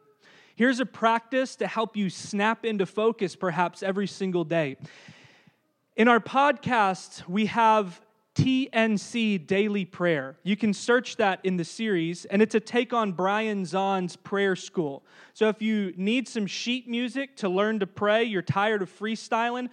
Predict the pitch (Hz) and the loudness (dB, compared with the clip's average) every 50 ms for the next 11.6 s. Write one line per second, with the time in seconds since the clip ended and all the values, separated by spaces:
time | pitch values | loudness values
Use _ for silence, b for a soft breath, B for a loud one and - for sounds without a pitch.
0 | b b b - - 226 220 226 240 226 233 220 208 196 202 214 208 - 196 180 | b b b -6 -2 0 2 2 2 2 2 2 2 2 2 0 0 0 -2 -4
1 | - - 202 196 202 220 247 269 247 - 202 185 - 190 170 156 139 175 175 190 | -2 0 0 2 2 2 2 0 -2 -4 -6 -6 -4 -4 -6 -6 -4 -2 0 0
2 | 208 220 220 214 220 220 208 175 - - - 214 202 190 185 185 202 226 226 - | 0 0 0 0 2 2 2 0 -2 -4 -6 -4 -4 -2 0 0 0 0 -2 -4
3 | 254 214 254 262 277 277 B B B B B B B B 196 208 208 196 180 156 | -6 0 2 0 0 0 B B B B B B B B 2 2 2 2 0 -4
4 | 151 202 247 269 269 247 240 262 240 - - - 220 202 196 185 190 202 226 247 | -2 -2 0 0 -2 -4 -4 -4 -4 -4 -6 -6 -6 -6 -4 -2 -2 -2 -2 -2
5 | 233 214 190 180 - - 185 165 190 190 185 - 175 170 - - - 214 202 165 | 0 -2 -2 -2 -4 -6 -4 0 0 0 -2 -4 -8 -12 -8 -4 0 0 0 0
6 | 139 - B B B B 240 240 240 226 247 277 302 339 370 349 330 330 - - | -2 -8 B B B B 6 6 6 6 4 6 6 6 4 2 0 0 -2 -2
7 | - - 294 294 311 - - 277 226 196 220 247 233 220 214 180 156 196 247 285 | 2 4 4 4 4 2 -2 -4 -4 -2 0 0 0 0 -2 0 2 2 4 4
8 | 262 - - 254 254 294 285 - - - - 185 175 170 170 170 180 - B 233 | 2 0 -2 0 2 2 2 0 0 -2 0 4 4 6 4 4 2 -2 B -6
9 | 190 190 196 165 214 226 226 226 226 214 b b b b b b b _ 160 156 | -2 0 0 4 4 4 4 4 2 0 b b b b b b b _ -6 -2
10 | 202 208 202 190 180 - - - 180 185 196 208 214 214 214 208 202 180 160 - | -2 0 0 -2 -4 -6 -8 -2 2 4 6 6 6 6 6 4 2 0 -2 -14
11 | - - _ - - 202 190 185 175 151 131 139 | -16 -20 _ -12 -6 -4 -2 0 0 -2 -2 -6